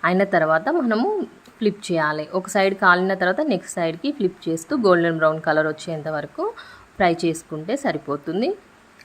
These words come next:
చూడండి, ఇప్పుడు మనం కవర్ మీద చేసాం కదా, కొద్దిగా పల్చగా వచ్చాయి. అదే చేతి మీద చేస్తే కొంచెం మందంగా వస్తాయి. మీకు పల్చగా కావాలంటే ఇలా కవర్ మీద ట్రై చేయండి. లేదు,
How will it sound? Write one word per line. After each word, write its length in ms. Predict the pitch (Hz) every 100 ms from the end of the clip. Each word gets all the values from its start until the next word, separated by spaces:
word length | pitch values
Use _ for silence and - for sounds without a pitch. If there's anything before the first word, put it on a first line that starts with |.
| _
చూడండి, 300 | - 214 226
ఇప్పుడు 180 | 254 226
మనం 180 | 214 202
కవర్ 280 | 208 196 185
మీద 160 | 202 190
చేసాం 360 | 190 185 185 180
కదా, 180 | 185 247
కొద్దిగా 520 | 339 196 160 156 196 285
పల్చగా 480 | 208 175 180 160 147
వచ్చాయి. 300 | 151 - 294
అదే 180 | 262 254
చేతి 280 | 254 208 208
మీద 140 | 202 196
చేస్తే 260 | 202 247 320
కొంచెం 400 | 269 208 202 226
మందంగా 440 | 180 165 170 170
వస్తాయి. 440 | 156 156 - 202 277 403 - - - _ _ _ - _ _ _ _ _ _ _ _ _ _ _ _ _ _ _ _ _ _ _ _ _ -
మీకు 240 | 202 190
పల్చగా 460 | 196 180 196 185 185
కావాలంటే 480 | 185 175 175 180 277
ఇలా 220 | 262 196
కవర్ 280 | 175 180 165
మీద 180 | 165 165
ట్రై 200 | 160 160 156
చేయండి. 440 | - 160 160 226
లేదు, 340 | 269 208 185